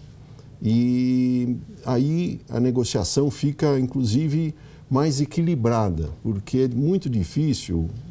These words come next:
pra você ter uma ideia, são três mil quinhentos e oitenta e seis clubes no estado de São Paulo.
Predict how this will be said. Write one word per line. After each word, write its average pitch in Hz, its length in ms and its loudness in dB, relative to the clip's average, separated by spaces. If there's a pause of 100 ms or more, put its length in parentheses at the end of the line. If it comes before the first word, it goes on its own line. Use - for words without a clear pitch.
(260)
pra - 100 -16
você 98 100 -4
ter 101 140 -2
uma 98 140 2
ideia, 90 540 2 (500)
são 107 680 0
três 117 320 2
mil 160 240 2
quinhentos 131 520 0
e 123 40 -2
oitenta 117 360 -2
e 92 80 0
seis 117 320 -2
clubes 139 360 0
no 120 80 2
estado 120 240 -2
de - 60 -8
São 127 160 -2
Paulo. 78 400 0